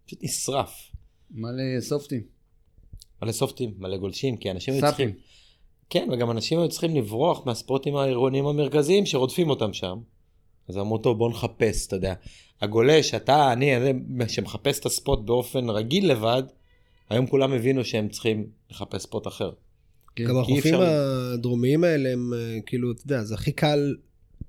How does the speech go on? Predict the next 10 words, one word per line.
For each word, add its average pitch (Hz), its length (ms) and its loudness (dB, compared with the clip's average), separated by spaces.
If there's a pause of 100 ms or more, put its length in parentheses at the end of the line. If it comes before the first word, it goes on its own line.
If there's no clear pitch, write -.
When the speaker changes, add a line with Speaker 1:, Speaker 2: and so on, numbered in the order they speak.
Speaker 3:
להבין 147 580 4 (640)
שאוקיי, 131 560 -4
יש 131 100 -8
פה 139 160 2
חול, 120 460 0 (600)
כנראה 123 220 -6
שם 135 160 -4
חופים 131 260 -4
טובים, 123 400 -4
זה 110 100 -14